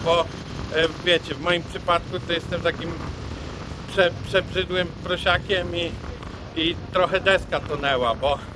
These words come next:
oni tak, e, ci chudzi się tak, e, balansowali,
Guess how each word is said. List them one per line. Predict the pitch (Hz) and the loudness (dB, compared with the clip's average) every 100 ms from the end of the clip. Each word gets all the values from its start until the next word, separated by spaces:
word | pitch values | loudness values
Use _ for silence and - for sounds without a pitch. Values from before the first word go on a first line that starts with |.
| - - - - | -12 -12 -12 -6
oni | 160 165 | -4 -2
tak, | - 170 | 4 4
e, | 160 185 170 170 170 160 | 4 2 6 6 6 2
ci | - 165 | -4 -2
chudzi | 196 180 175 185 180 - - | 2 2 2 0 0 -2 0
się | 170 151 - - - - - - | 2 0 -8 -12 -10 -12 -12 -4
tak, | 156 | -2
e, | 151 165 170 160 156 - - - - | -2 0 2 2 0 -6 -12 -12 0
balansowali, | 165 175 170 185 190 196 190 | 4 4 2 -2 4 6 6